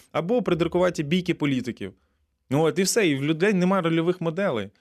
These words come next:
У нас сьогодні взагалі криза лідерів. От просто як таких, за ким іти? Кого дітям ставити в приклад? Космонавта? Все, космонавт не актуальний.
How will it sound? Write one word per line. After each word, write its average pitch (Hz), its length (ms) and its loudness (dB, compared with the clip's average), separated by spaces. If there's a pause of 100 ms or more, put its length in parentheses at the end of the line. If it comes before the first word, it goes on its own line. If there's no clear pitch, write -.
У 131 60 -2
нас 156 140 0
сьогодні 175 260 0
взагалі 156 380 0
криза 175 380 2
лідерів. 165 420 0 (480)
От 113 140 -8
просто 214 300 0
як 135 120 -2
таких, 127 320 -4
за 139 120 0
ким 165 240 -2
іти? 107 240 -6
Кого 165 220 0
дітям 127 300 -6
ставити 107 340 -4
в - 20 -8
приклад? 101 380 -8
Космонавта? 202 520 -4 (400)
Все, 226 180 -2
космонавт 170 380 -4
не 180 80 -4
актуальний. 139 480 -10